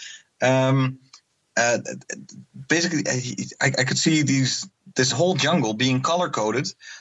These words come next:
by when it was deforested. So some parts were two years ago. L-, large part, this is when the, these companies moved in,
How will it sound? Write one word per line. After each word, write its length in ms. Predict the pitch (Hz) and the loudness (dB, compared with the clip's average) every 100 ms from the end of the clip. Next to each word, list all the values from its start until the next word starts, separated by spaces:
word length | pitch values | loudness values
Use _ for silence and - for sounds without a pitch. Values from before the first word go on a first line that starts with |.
| - | -2
by 160 | 120 113 | 0 2
when 420 | 104 135 170 180 | 2 0 0 -2
it 60 | 135 | 0
was 200 | 131 127 | 0 0
deforested. 680 | 127 131 151 131 - 90 - | -2 0 0 0 -2 -6 -4
So 380 | 110 107 131 - - _ - - | -2 -2 -4 -10 -20 _ -12 -4
some 440 | - 156 175 131 | 2 2 2 0
parts 320 | - 131 113 | 0 0 0
were 180 | 107 101 | 2 0
two 240 | 95 - | 0 -2
years 280 | 123 117 160 | 0 0 0
ago. 360 | 160 160 233 196 _ _ _ _ _ _ - - | 0 0 0 -6 _ _ _ _ _ _ -12 -10
L-, 120 | - - | -10 0
large 300 | 104 117 - | 0 0 0
part, 220 | 113 127 | 0 0
this 160 | 101 | -2
is 120 | 98 98 | -2 0
when 180 | 104 | 2
the, 120 | 98 95 | 2 2
these 220 | 101 98 | -2 -2
companies 360 | 127 131 143 | 0 2 0
moved 220 | 135 143 131 | 0 -2 0
in, 240 | 151 190 | -2 -4